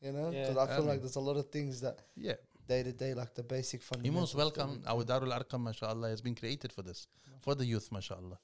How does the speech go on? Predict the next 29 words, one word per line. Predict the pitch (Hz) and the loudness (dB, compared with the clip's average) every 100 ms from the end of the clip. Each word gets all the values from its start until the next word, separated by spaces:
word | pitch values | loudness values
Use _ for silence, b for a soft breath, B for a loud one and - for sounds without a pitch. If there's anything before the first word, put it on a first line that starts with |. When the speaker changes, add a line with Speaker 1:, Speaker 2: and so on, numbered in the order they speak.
| _ b b b | _ b b b
Speaker 3:
And, | 101 104 101 | -2 0 2
uh, | 98 98 | 0 0
people | 101 110 117 | -2 0 2
come | 113 110 | 2 0
here | 104 | 2
all | 117 120 | 4 4
the | 107 | 2
time, | - 110 | -2 -2
but | 107 | -2
probably | - 131 127 | 0 0 0
it's | 104 | -2
just | - - | -2 -4
not | 110 - | -4 -4
captured. | 127 - 113 - - b b b b | -6 -6 -6 -8 -14 b b b b
But | - - | -4 -4
inshallah | 117 113 127 117 110 | -4 -2 0 2 0
ta'ala, | - 113 113 | 0 0 0
if | 101 113 | -2 -2
you | |
guys | 113 104 | -2 -2
can | 101 | -4
capture | 98 127 - 120 | -4 -4 -4 -6
it | 110 | -4
and | 98 | -6
share | - 110 | -4 -4
it | 104 | -4
with | 101 | -4
more | 110 147 | 0 2
youth, | 131 113 - | 2 0 -4